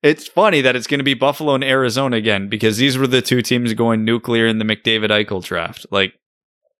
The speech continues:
if you ever needed proof that going full nuclear in a rebuild doesn't always work,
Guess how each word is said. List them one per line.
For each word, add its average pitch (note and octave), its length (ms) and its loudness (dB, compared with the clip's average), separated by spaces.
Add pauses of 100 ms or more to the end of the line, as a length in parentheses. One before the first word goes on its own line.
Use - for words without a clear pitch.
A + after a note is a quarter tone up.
(240)
if A#2 240 -12
you C3 120 2
ever D3 200 2
needed C#3+ 300 0
proof C3+ 280 2
that A2 140 0
going A2+ 240 0
full A#2+ 220 0
nuclear A#2 420 0
in G#2+ 80 0
a G#2+ 60 2
rebuild G#2 400 0
doesn't G#2+ 280 0
always G#2+ 320 4
work, G#2 380 0